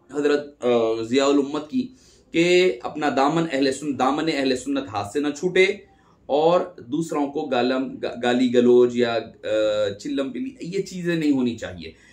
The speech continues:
इसको छोड़ करके आपने काम किया है। मतलब क्या कि मनफियत एक है, इस कौम की नुकसान भी एक,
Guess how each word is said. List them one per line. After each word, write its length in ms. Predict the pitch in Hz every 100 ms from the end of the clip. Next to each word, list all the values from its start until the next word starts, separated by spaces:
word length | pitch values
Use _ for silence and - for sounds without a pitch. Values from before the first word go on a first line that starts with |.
| - _ 120
इसको 340 | 120 - 214
छोड़ 240 | 208 180
करके 280 | 165 151 147
आपने 260 | 131 127 127
काम 300 | 110 104 104
किया 180 | 101 95
है। 300 | 92 82 - 85
मतलब 240 | 120 139
क्या 280 | - 139 131
कि 140 | 127
मनफियत 480 | 120 120 117 123 120
एक 300 | - 123 123
है, 240 | 131 120 - 110
इस 100 | -
कौम 360 | 123 131 131
की 360 | 127 123 117 113
नुकसान 460 | 113 - 131 127
भी 160 | 120 117
एक, 200 | 117